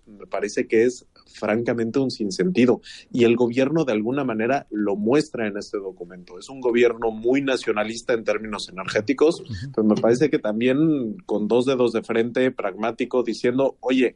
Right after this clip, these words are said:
Speaker 1: necesitamos inversión, hay que poner, eh, hay que poner atención acá".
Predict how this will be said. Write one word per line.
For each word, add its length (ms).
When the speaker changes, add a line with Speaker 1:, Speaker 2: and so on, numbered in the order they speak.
Speaker 1:
necesitamos 600
inversión, 680
hay 160
que 120
poner, 320
eh, 560
hay 160
que 100
poner 280
atención 500
acá". 240